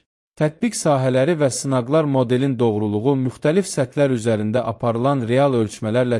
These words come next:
təsdiqlənib. Alimlər kremniy plitələri, mikrobioloji filmlər və mikrokristal strukturlar üzərində aparılan atom səthi mikroskopiyası və elektron mikroskopiya nəticələrini, həmçinin Kareliya gölləri,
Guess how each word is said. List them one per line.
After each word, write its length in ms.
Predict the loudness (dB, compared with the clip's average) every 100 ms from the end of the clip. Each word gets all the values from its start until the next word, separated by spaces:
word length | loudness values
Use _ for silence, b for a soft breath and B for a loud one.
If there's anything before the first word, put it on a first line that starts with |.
| -4
təsdiqlənib. 640 | -6 -8 -10 -8 -8 -10 _ _ _ -2
Alimlər 520 | 0 2 2 0 -2
kremniy 380 | -2 0 0 -2
plitələri, 460 | -4 -4 0 0 0
mikrobioloji 720 | -2 0 0 2 2 2 0
filmlər 480 | -2 -2 2 2 2
və 80 | 0
mikrokristal 640 | -2 -2 -4 -4 -4 -2 -2
strukturlar 560 | -4 -8 -4 0 2
üzərində 480 | 0 0 -2 0 -2
aparılan 480 | -2 -2 -2 0 -2
atom 280 | -4 -4 -6
səthi 320 | -4 -4 -4 -4
mikroskopiyası 840 | -4 -4 -6 -2 -2 0 -2 -4 -4
və 80 | -4 -2
elektron 400 | -2 -2 -2 -2
mikroskopiya 640 | -2 -6 -4 -2 -2 -2 -2
nəticələrini, 640 | -4 -4 -2 0 -2 -4 -8 b _ _
həmçinin 480 | 0 0 -2 -4 -2
Kareliya 380 | 0 2 2 0
gölləri, 480 | 0 0 0 0